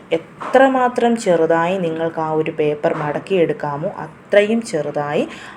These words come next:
ആ ഒരു പേപ്പർ മടക്കിയെടുക്കുക. അതിനുശേഷം ചുമന്ന കളറിലെ നൂലുകൊണ്ട് ആ പേപ്പർ നന്നായിട്ട് ചുറ്റി കെട്ടുക. കെട്ടിയതിന് ശേഷം ആ പേപ്പർ നമ്മുടെ വലത് കയ്യിൽ ഉള്ളം കയ്യിൽ വെച്ചതിന് ശേഷം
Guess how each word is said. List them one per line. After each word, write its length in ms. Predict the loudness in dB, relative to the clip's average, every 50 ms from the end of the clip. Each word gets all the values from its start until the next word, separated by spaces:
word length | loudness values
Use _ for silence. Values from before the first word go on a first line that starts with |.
| -6 0 2
ആ 20 | 4 4 4
ഒരു 120 | 2 2 0 0
പേപ്പർ 340 | 2 2 2 2 2 0 0 0 -2 -4
മടക്കിയെടുക്കുക. 760 | -4 -2 -4 -4 -4 -2 0 2 2 2 2 0 0 0 0 0 0 0 -2
അതിനുശേഷം 800 | 0 0 -2 -2 -4 -4 -6 -4 -2 -2 -4 -4 -6 -6 -6 -6 -6 -8 -8
ചുമന്ന 500 | -6 -4 -2 0 0 0 0 0 0 -2 0 0
കളറിലെ 480 | 0 2 2 0 0 0 0 0 0 0 -2 -2
നൂലുകൊണ്ട് 580 | -2 -2 -2 0 0 -2 -2 -4 -4 0 0 0 0 0 -6 -16 -16 -18 -18 -16 -10 -8 -8
ആ 20 | -6 -4 -2
പേപ്പർ 460 | 0 0 0 -2 -4 0 2 4 4 4 2 0 -4 -6
നന്നായിട്ട് 720 | -4 -4 -4 -4 -2 -2 -2 -2 -4 -4 -4 -4 0 0 0 0 0 -6 -18 -12 -6
ചുറ്റി 300 | -6 -6 -4 -4 -4 -4 -2 -2
കെട്ടുക. 320 | -4 -4 -2 0 0 0 2 0 -2 -4 -10 -18 -18 -18 -18 -8 0 2
കെട്ടിയതിന് 500 | 4 4 6 6 6 6 6 2 0 -2 -2 -2
ശേഷം 360 | -2 -2 -2 -2 -4 -6 -6 -4 -4 -4
ആ 20 | -4 -2 0
പേപ്പർ 360 | 0 2 2 0 0 0 0 0 0 -2
നമ്മുടെ 300 | -4 -2 -2 0 0 0 0 2
വലത് 340 | 0 2 2 0 0 0 2 2
കയ്യിൽ 240 | 2 0 0 -2 -6 -6 -4 -2
ഉള്ളം 280 | -2 0 0 0 0 0 -2 -2
കയ്യിൽ 240 | -2 -2 -2 -2 -2 -2 -2
വെച്ചതിന് 440 | -4 -4 -4 -6 -4 -4 -4 -6 -6 -4 -2
ശേഷം 340 | -2 -2 -2 -2 -4 -4